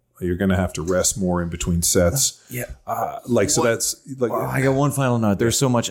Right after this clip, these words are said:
Speaker 2: I, and I'll link up presentations that I've given on this that are out there where John introduced, he is not a fan of the traditional periodization.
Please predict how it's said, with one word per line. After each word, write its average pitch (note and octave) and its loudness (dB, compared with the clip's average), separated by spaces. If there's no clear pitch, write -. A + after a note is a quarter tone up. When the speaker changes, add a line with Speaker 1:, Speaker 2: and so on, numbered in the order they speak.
Speaker 2:
I, A2 0
and A#2+ 0
I'll B2+ 2
link C3 -2
up A#2 -2
presentations A2 2
that G2+ 2
I've G2+ 2
given G2+ 2
on G2+ 2
this G2 0
that G2 2
are G2 4
out G2 -2
there F#2+ 2
where G2 2
John A2 2
introduced, G2+ 0
he G2 2
is F#2+ 0
not G2 2
a F2+ 0
fan F#2+ 2
of E2 -4
the F2+ 2
traditional A2+ 2
periodization. G#2 0